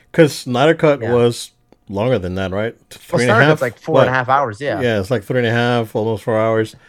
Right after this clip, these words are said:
Speaker 1: Um, but it doesn't feel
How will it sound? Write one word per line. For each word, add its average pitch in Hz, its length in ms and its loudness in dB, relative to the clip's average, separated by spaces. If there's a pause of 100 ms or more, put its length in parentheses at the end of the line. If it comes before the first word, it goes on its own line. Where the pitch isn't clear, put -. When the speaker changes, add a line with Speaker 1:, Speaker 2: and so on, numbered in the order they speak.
(460)
Speaker 1:
Um, 107 600 0 (1200)
but 135 140 6
it 127 140 0
doesn't 160 460 0
feel 113 1200 -2